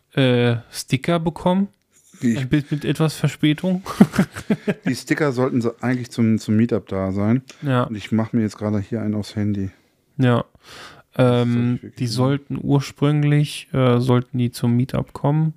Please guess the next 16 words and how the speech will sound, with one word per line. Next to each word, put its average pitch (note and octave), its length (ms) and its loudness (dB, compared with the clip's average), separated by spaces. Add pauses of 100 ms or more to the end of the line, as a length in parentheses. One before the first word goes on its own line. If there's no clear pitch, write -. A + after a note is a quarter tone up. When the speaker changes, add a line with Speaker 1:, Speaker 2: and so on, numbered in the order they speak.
(180)
Speaker 1:
haben B2 180 0
wir B2 100 4
mit B2 180 0
Express - 580 -4
bestellt. C3 680 -2 (200)
Und B2+ 220 -2
Express - 540 -4
wurde B2 220 2
versprochen C3+ 680 -4
zwei B2+ 240 0
Tage B2+ 380 0
davor C#3 580 0 (960)
und B2 120 0
sie A#2+ 100 2
kamen A2 320 0
nicht. A2 320 -4